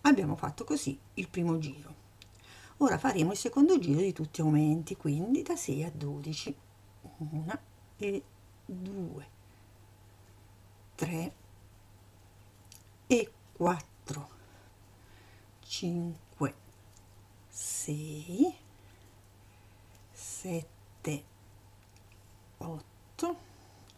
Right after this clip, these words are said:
nove, dieci, undici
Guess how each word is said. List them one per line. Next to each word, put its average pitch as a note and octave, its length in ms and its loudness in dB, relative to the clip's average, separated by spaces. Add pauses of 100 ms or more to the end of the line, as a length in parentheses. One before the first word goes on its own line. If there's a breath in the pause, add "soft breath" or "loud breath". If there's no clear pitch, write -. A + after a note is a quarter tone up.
(760)
nove, F3 760 -2 (1080)
dieci, D3 840 -6 (3500 soft breath)
undici A#3 560 6